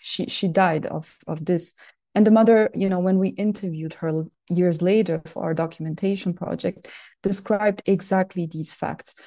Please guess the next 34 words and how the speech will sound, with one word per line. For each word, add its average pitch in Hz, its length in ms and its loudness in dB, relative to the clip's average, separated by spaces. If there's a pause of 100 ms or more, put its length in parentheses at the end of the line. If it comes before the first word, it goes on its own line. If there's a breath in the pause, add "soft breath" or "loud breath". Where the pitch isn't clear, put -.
(280 loud breath)
So - 160 4
when 226 240 6
we 226 120 6
saw 247 360 4
these, 180 540 -2
this 185 280 -2
new 226 360 4
news 214 320 4
report, 165 440 -4
we 202 140 2
went 196 280 0
back 190 300 -2
to - 100 -12
the 160 120 -12
statement - 580 -4 (420 loud breath)
and 190 200 6
we 202 420 2 (220)
clearly 214 340 4
saw 180 400 0
that 170 220 -6
she's 190 260 -2
mentioning 170 640 -4
a 170 80 -4
German 165 540 0
woman 160 500 -2
and, 160 220 -6
and 170 100 0
describing 170 680 0
her 175 180 -4
very 165 360 0 (320 soft breath)
precisely. 170 720 -2
So 185 300 0
we 185 340 2
alerted 185 680 0